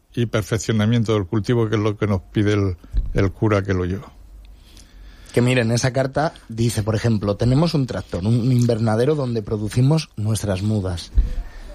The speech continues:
Speaker 2: El cultivo de secano, que depende de la lluvia, no estaba a producir nada". O sea, estas son las bases para que vosotros empecéis a decir, con lo que tienen, con su clima,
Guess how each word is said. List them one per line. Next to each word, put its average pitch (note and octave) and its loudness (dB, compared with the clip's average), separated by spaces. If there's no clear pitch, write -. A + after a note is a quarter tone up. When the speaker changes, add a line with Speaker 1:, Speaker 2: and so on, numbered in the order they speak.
Speaker 2:
El A2 2
cultivo C#3+ 0
de D3+ 2
secano, C#3 0
que - -8
depende B2 0
de A#2 2
la A2 2
lluvia, C#3 0
no C3 6
estaba C#3+ 0
a C#3 -2
producir B2 -2
nada". F#2+ -6
O - -16
sea, C3+ 2
estas D3+ 2
son E3+ 4
las D3+ 2
bases E3 -2
para B2 -2
que A#2 -6
vosotros B2+ 0
empecéis C3+ 0
a E3+ 2
decir, A2+ -2
con C3+ 4
lo A#2+ 2
que G#2+ -4
tienen, C#3 0
con A#2 0
su - -8
clima, D#3 2